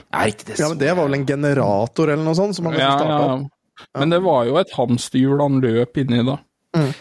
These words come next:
Speaker 1: Tror dere, f-, eh, eh, fordi at, eh, apropos Breath of the Wild, Breath of the Wild har jo litt rollespillelementer, selv om det er et action, eh,
Speaker 2: Mm.
Speaker 1: eventyrspill, liksom.
Speaker 3: Ja.
Speaker 1: Eh, det har jo, det er jo litt sånn, eh, å få nye våpen, oppgradere våpen, eh, litt sånn
Speaker 2: Ja.
Speaker 1: matlaging, bla, bla, bla.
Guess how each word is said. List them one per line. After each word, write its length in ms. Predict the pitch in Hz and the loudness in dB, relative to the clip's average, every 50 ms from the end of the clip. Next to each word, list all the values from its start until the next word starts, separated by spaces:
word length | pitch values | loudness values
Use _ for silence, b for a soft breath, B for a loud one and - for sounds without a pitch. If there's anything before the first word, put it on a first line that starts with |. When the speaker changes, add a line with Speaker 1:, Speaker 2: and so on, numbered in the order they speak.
| - - | -10 -4
Speaker 1:
Tror 180 | - 160 170 | -2 0 2
dere, 840 | 165 165 160 165 165 160 160 160 160 160 160 160 156 156 151 151 151 | 2 0 2 2 2 2 2 4 4 4 4 2 2 0 0 -2 -4
f-, 100 | 143 147 | -6 -8
eh, 680 | 170 151 147 156 165 170 170 165 160 - - 104 139 156 | -8 -4 0 2 4 4 2 2 0 -4 -2 0 2 2
eh, 40 | 147 | 0
fordi 340 | - - - - - 165 165 | 0 -4 -14 -10 -4 -2 -2
at, 100 | 151 - | 0 0
eh, 340 | 170 165 165 165 160 160 156 139 | 2 2 2 4 2 2 2 0
apropos 320 | 131 - 143 135 143 139 127 | 0 -2 -2 -2 -2 -2 0
Breath 240 | 117 110 101 101 - | 0 -2 -2 0 -2
of 120 | 113 107 | -2 -2
the 60 | 107 | 0
Wild, 260 | 101 101 95 95 95 98 95 | 0 0 0 2 0 0 0
Breath 180 | 92 101 104 120 | -2 -2 -2 -2
of 80 | 127 131 | -2 0
the 80 | 131 | 2
Wild 240 | 120 113 120 139 131 | 2 2 0 0 -2
har 220 | 117 - 101 95 | -2 -2 0 0
jo 80 | 98 101 | 0 -2
litt 100 | 95 101 | -2 0
rollespillelementer, 1120 | 107 98 90 85 78 76 - - 87 80 80 80 80 85 87 87 85 - - 131 127 98 | 0 0 0 0 -2 -4 -2 -2 -2 0 0 0 0 0 -2 -2 -4 -2 0 0 0 0
selv 220 | - - 101 90 | -2 -4 -4 -2
om 100 | 87 92 | -2 -2
det 80 | 90 85 | -2 -2
er 60 | 85 | -2
et 120 | 85 - - | -2 -2 -4
action, 640 | 76 - - - 95 90 87 87 85 85 85 85 | -6 -6 -6 -6 -6 -6 -4 -4 -4 -4 -4 -2
eh, 600 | 85 82 82 82 85 82 82 82 82 85 85 82 85 | -2 -2 -2 -2 -4 -4 -6 -6 -6 -6 -4 -2 -2
Speaker 2:
Mm. 560 | - - 85 85 85 82 82 87 85 - - - - - - 60 | -2 -2 -2 -2 -4 -6 -6 -8 -8 -8 -10 -10 -10 -10 -6 -4
Speaker 1:
eventyrspill, 580 | 67 87 87 87 - 95 87 - - 107 110 123 131 | -4 -4 -4 -6 -6 -6 -6 -2 -2 -2 0 0 0
liksom. 400 | 147 214 262 269 233 202 202 202 | 0 0 0 0 0 -2 -2 -2
Speaker 3:
Ja. 140 | - 113 - | -4 -4 -2
Speaker 1:
Eh, 400 | 120 151 151 151 143 117 - - b b b b b b b b b b b b b b _ | -2 -2 -2 -2 -2 -4 -8 -14 b b b b b b b b b b b b b b _
det 80 | 139 147 | -4 -2
har 160 | 160 175 202 202 | 0 2 2 0
jo, 60 | 190 | 0
det 80 | 165 160 | -2 -2
er 120 | 147 151 | -2 -2
jo 60 | 170 | -2
litt 140 | 170 165 147 | -4 -6 -8
sånn, 320 | - - 143 123 117 120 120 | -2 -2 -2 -2 0 0 0
eh, 220 | 120 120 120 120 | 2 2 2 2
å 80 | 120 120 | 0 -2
få 220 | - - 131 127 123 | -2 -2 -2 0 0
nye 120 | 127 127 117 | 0 0 0
våpen, 320 | 110 104 95 - 117 113 | 0 0 0 0 0 0
oppgradere 460 | 107 101 - - 104 101 101 98 101 98 | 0 0 0 -2 0 2 2 2 0 0
våpen, 640 | 98 98 92 - - 113 110 107 107 107 107 104 104 | 0 0 -2 -2 -4 -2 0 0 0 0 -2 -4 -4
eh, 200 | 104 101 104 104 101 | -2 0 0 0 0
litt 160 | 101 104 98 | -2 -4 -4
sånn 460 | - - 101 98 98 98 104 101 101 | -2 -2 -2 -2 -2 -4 -4 -4 -4
Speaker 2:
Ja. 160 | 104 120 131 | -4 -2 -2
Speaker 1:
matlaging, 640 | 104 107 104 95 - - 101 95 95 95 98 98 95 | 0 0 -2 -2 -2 -2 -2 -2 0 -2 -2 -2 0
bla, 120 | 98 92 | -2 0
bla, 120 | 90 95 95 | 0 0 0
bla. 180 | 107 123 135 | 0 -2 -2